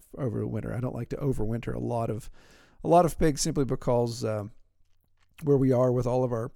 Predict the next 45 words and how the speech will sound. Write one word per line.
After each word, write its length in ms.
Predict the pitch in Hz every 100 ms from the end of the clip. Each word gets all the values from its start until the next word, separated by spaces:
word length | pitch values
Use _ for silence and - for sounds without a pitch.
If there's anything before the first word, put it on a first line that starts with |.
| - - - -
steep 320 | - 165 151
hillsides 760 | 147 139 - 127 123 123 113
and, 300 | 113 101 110 -
and 140 | 135
of 60 | 127
course 300 | - 117 -
dormant 420 | 143 160 135 -
season, 720 | - 147 135 123 110 117 - - -
that, 360 | 135 120 117 -
uh, 80 |
we 140 | 120 123
can 160 | 117
really 220 | 113 117 113
get 120 | 113
a 60 |
lot 200 | 113 113
of 120 | 113 -
pasture 360 | 123 117 -
damage 520 | 120 110 107 104 - - - _ -
without 260 | - 127 -
things 240 | 135 110
growing 400 | 107 113 107 107
back. 360 | 110 110 110 -
And 120 | 101
as 120 | 110
wet 360 | 101 113 120 107
as 140 | -
it's 180 | - -
been, 340 | 104 101 - -
we 120 | 120
haven't 260 | 120 - -
had 200 | 135 113
a 160 | 104 - - - - -
freezing 520 | - 143 147 135 123 117
winter 300 | 120 123 120
in 80 |
a 60 | 110
while. 460 | 110 120 113 101 107
So 160 | -
it's 120 | 123
just 280 | - 120 - - - - _
usually 320 | - 175 170 147
cold 560 | - 156 156 151 127 -
and 240 | 131 120
wet 480 | 113 139 135 - -